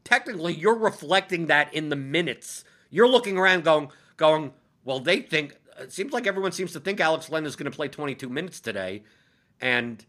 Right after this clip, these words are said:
you think that's on his hot, you think that's a, that's a possibility,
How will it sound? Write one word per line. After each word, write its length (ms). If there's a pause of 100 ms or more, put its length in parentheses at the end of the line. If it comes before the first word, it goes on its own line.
(120)
you 160
think 180
that's 200
on 120
his 140
hot, 260
you 80
think 220
that's 180
a, 160
that's 220
a 20
possibility, 1000